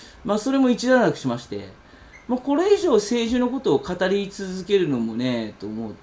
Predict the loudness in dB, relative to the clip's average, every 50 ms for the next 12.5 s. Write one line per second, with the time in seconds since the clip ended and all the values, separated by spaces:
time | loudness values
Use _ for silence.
0 | -20 -16 -14 -12 -10 -10 -10 -10 -10 -12 -16 -20 -20 -20 -20 -20 -20 -20 -14 -6
1 | -4 -2 -2 0 2 2 2 2 0 -2 -2 -2 -2 -4 -4 -6 -4 -4 -4 -4
2 | -4 -4 -6 -6 -6 -8 -14 -14 -8 -2 0 0 2 0 0 -2 -4 -4 -6 -6
3 | -10 -16 -20 -16 -6 -2 -2 -2 -2 -2 -2 -2 -2 -2 -2 -4 -6 -8 -14 -20
4 | -20 -20 -20 -20 -20 -20 -20 -20 -20 -20 -20 -18 -10 -4 0 0 0 0 0 -2
5 | -2 0 0 0 2 4 4 6 4 4 2 0 -2 -4 -2 0 0 0 0 0
6 | -2 -2 -2 -4 -6 -8 -8 -4 0 2 4 4 4 4 2 0 -2 -2 -2 -2
7 | -2 -2 -4 -8 -6 -8 -10 -10 -8 -6 -4 -4 -4 -4 -8 -8 -10 -10 -12 -10
8 | -6 -4 -4 -4 -4 -8 -6 -6 -6 -8 -8 -10 -12 -14 -14 -16 -14 -10 -10 -10
9 | -10 -12 -14 -14 -14 -14 -16 -18 -18 -18 -18 -18 -20 -20 -20 -20 -20 -20 -20 -20
10 | -20 -20 -20 -16 -16 -14 -14 -16 -18 -20 -20 -20 -20 -12 -2 -2 -2 0 0 -2
11 | -2 -2 -4 -4 -6 -6 -2 0 0 0 0 0 -2 -4 -6 -6 -8 -10 -14 -18
12 | -20 -20 -20 -20 -16 -14 -12 -12 -12 -16